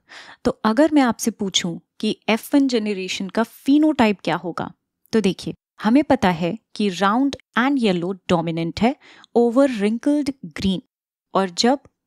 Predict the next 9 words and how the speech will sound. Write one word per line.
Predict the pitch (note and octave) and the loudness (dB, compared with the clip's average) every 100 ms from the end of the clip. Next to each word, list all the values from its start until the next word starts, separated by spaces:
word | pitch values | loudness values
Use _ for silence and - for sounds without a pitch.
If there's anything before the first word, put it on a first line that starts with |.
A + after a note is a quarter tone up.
| F3 | -6
डोमिनेंट | F#3 G#3 G#3+ C4 D#4 C#4+ - | 0 0 4 4 4 0 -4
और | G#3 | -4
रिसेसिव | F3+ F3+ - F#3 - B3+ | -4 -4 -2 0 2 0
जीन | G#3+ G#3+ G#3+ A3 | -2 -4 -4 0
साथ | - - E3+ C4 - | 0 0 0 0 2
में | C4+ | 2
प्रेजेंट | G#3 F3+ F3 - | 2 0 -2 -4
होती | F3 - E3 | -8 -6 -6
हैं, | D3+ | -6